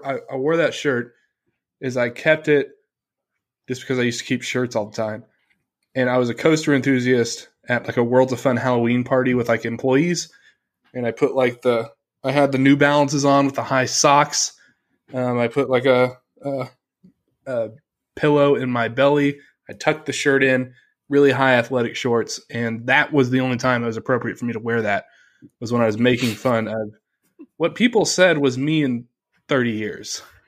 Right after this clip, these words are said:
is what my costume <laughs> was. It's like, "Screw you guys."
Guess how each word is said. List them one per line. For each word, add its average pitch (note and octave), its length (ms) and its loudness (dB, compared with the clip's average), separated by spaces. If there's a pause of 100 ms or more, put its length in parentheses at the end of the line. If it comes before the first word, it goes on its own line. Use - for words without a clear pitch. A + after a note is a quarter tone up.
(120)
is A#2 160 -10
what A#2+ 200 0
my A2 140 0
costume - 440 -16
<laughs> - 60 -8
was. - 340 0 (680)
It's - 180 0
like, A3 100 -8
"Screw A#3+ 340 2
you F#4+ 80 4
guys." A2 520 -8